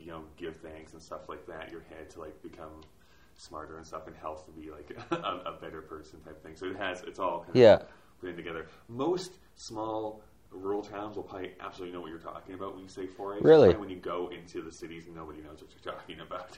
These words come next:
Speaker 2: So this is, like, a pretty common thing amongst farmers
Speaker 1: Go
Speaker 2: and
Speaker 1: into
Speaker 2: stuff.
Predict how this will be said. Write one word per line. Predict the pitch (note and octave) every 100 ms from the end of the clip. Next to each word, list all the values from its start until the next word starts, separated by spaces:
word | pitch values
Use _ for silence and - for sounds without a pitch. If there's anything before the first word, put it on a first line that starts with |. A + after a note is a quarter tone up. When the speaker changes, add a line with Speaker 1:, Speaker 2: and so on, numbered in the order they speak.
| -
Speaker 2:
So | - C3+
this | B2 A2+
is, | A#2+ G2 F#2
like, | F2+
a | F#2+ F#2+
pretty | - A#2+ G2+
common | - - F#2+ F2+ F2
thing | E2 - - F2 E2+ D#2+
amongst | D#2 D#2+ D#2 - -
farmers | - E2+ D#2+ E2
Speaker 1:
Go |
Speaker 2:
and | G2+
Speaker 1:
into | -
Speaker 2:
stuff. | G#2+ G2 F2+